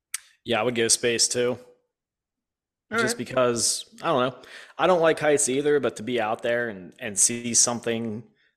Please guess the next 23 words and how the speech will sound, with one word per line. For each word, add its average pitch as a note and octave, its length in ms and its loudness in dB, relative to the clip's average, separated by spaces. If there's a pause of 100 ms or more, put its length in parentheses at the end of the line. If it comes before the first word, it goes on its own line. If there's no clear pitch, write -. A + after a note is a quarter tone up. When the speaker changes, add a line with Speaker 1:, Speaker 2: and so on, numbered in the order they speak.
Speaker 1:
that G#2 320 -4
only G#2 800 -4 (640)
a A2 60 -8
handful A2+ 600 -6
of G#2+ 60 -8
people A#2+ 240 -4
have A#2+ 100 -6
really C#3 180 0
experienced, D#3 460 -8
I G2+ 40 -8
think G#2 140 -10
that F#2+ 120 -6
would F#2 100 -14
be D2+ 80 -12
pretty - 240 -10
cool. - 340 -10 (420)
And C3 200 0
Speaker 2:
Yeah, - 60 0
Speaker 1:
let's - 120 -2
Speaker 2:
see, F3 120 0
Speaker 1:
be A2 60 -2
real. G2+ 200 2
Speaker 2:
open, G2+ 320 -4